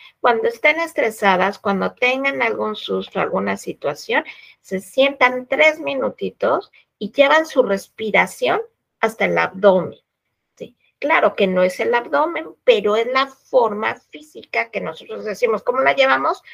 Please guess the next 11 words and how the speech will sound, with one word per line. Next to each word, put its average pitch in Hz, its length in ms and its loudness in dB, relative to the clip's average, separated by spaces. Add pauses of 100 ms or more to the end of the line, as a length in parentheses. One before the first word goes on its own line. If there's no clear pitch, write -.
(240)
La 240 120 6
respiración 208 600 -2
a 330 60 -2
la 269 100 0
base 180 220 -2
de 196 60 -2
los 185 160 -6
pulmones. 185 580 -6
Ah, 165 160 -4 (480)
pues 226 220 0
elevas 190 440 2